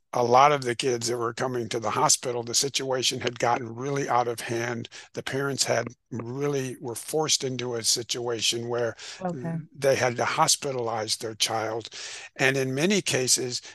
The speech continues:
Speaker 1: it was a result of not just the drugs, but the underlying mental health issue that was combining with the drugs to force them into,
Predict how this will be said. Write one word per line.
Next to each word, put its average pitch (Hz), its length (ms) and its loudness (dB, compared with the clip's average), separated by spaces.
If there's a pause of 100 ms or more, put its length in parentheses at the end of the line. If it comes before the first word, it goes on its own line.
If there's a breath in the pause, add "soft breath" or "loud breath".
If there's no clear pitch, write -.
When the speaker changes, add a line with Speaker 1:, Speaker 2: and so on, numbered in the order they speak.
Speaker 1:
it 139 180 -2
was 131 220 0
a 127 80 -2
result 127 580 0
of 120 160 -6
not 139 220 2
just - 260 -2
the 123 100 -8
drugs, 123 520 -2 (200 loud breath)
but - 120 -2
the 139 140 -4
underlying 127 840 -2 (160)
mental 123 340 -2
health 131 380 -2
issue 117 460 -4
that 107 200 -6
was 110 260 -2
combining 120 800 -4
with 147 180 -2
the 131 100 -6
drugs 113 460 -2
to 113 100 -6
force 139 360 -2
them 113 260 -8
into, 117 560 -6